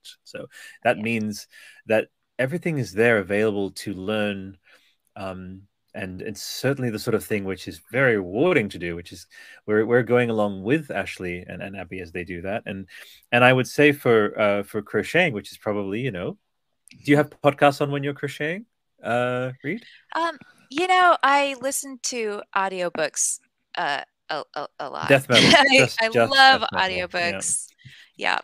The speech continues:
Speaker 2: And I've, um, uh, and of course, all, you know, all,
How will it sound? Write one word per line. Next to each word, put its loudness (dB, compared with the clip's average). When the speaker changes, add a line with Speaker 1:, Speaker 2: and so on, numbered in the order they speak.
Speaker 2:
And 0
I've, -2
um, 2
uh, -2
and -8
of -10
course, -2
all, -4
you -16
know, -12
all, -4